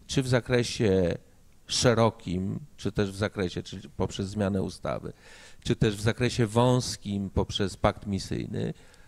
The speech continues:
bez zapewnienia finansowania mediów publicznych. Nie zmieni się kultury korporacyjnej, jeżeli jedyną nagrodą jest oglądalność, e, bo ona przynosi wpływy.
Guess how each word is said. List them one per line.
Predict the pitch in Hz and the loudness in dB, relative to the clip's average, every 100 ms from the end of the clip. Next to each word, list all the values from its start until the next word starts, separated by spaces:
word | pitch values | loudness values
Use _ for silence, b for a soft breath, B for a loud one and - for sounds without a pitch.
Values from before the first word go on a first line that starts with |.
| b - | b -16
bez | 127 156 170 | 2 2 2
zapewnienia | 156 156 147 127 151 151 143 135 - - | 0 2 2 2 -2 0 0 -2 -4 -8
finansowania | - 135 127 - 110 110 107 | -2 2 2 0 0 0 0
mediów | 104 92 90 | -2 -2 -4
publicznych. | - 85 - - - - b b - | -6 -10 -10 -14 -16 -20 b b -8
Nie | 120 127 | -4 0
zmieni | 165 190 175 | 2 2 0
się | 147 | -2
kultury | - 123 143 151 | -2 -2 0 -2
korporacyjnej, | 143 127 - 113 107 - 131 143 123 | -2 -2 0 0 0 0 -2 0 0
jeżeli | 113 127 120 | 0 0 2
jedyną | 117 120 139 123 | 2 2 2 2
nagrodą | 107 110 117 117 117 - b b b - | 2 2 2 2 0 -2 b b b -2
jest | 104 113 - - | 2 2 0 -4
oglądalność, | - 117 113 110 98 90 - - - - B B B B B - | 0 4 4 4 2 0 -4 -14 -20 -20 B B B B B -18
e, | - 101 101 98 98 98 - - - | -6 -2 0 0 0 -2 -6 -14 -4
bo | 110 127 | 2 4
ona | 139 135 | 4 2
przynosi | 120 - 120 104 101 - 95 - | 2 0 2 2 0 -4 -6 -6
wpływy. | - - 82 - | -6 -2 0 -2